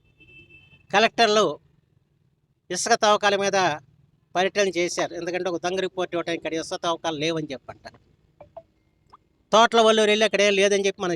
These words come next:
కృష్ణా జిల్లా కలెక్టర్ గారు రాజాబాబు గారు ప్రకటించినట్టు వాళ్ళ పత్రికలు చూసా. పక్కనే శ్రీకాకుళంలో విచ్చలవిడిగా దోపిడీ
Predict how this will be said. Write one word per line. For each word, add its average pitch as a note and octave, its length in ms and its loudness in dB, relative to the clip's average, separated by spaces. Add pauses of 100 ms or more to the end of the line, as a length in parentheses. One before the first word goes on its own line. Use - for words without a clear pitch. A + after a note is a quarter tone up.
కృష్ణా F#3 300 -6
జిల్లా F3 260 0
కలెక్టర్ E3 340 -4
గారు E3+ 180 -2
రాజాబాబు D#3+ 440 -2
గారు F3+ 160 -6 (260)
ప్రకటించినట్టు D#3+ 600 -6
వాళ్ళ E3 160 -6
పత్రికలు D3 420 -6
చూసా. D3 260 -8 (200)
పక్కనే A3+ 360 0 (640)
శ్రీకాకుళంలో A#3 680 4 (120)
విచ్చలవిడిగా A#3 560 2 (100)
దోపిడీ G3 240 2